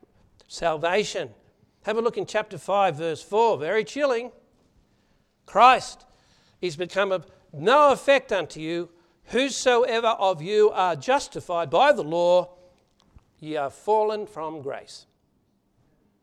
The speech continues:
Couldn't be any clearer. So, now we can understand the seriousness of the situation in Corinth. We can see why Paul feared for the church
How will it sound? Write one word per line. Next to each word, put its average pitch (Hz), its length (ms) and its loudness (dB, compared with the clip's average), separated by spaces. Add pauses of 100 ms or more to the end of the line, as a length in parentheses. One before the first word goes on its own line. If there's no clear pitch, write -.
(140)
Couldn't 165 160 -10
be 180 60 -2
any 196 140 0
clearer. 180 380 -4 (2500)
So, 185 500 4 (760)
now 170 280 2
we 277 140 -2
can 214 180 -4
understand 190 640 -2
the 143 100 -12
seriousness 180 960 -4
of 139 160 -18
the 135 60 -16
situation 135 800 -12
in 123 140 -16
Corinth. - 560 -14 (1700)
We 160 80 -6
can 185 100 -2
see 247 220 2
why 226 180 4
Paul 202 240 2
feared 247 480 -2
for - 120 -12
the 175 100 -10
church - 560 -6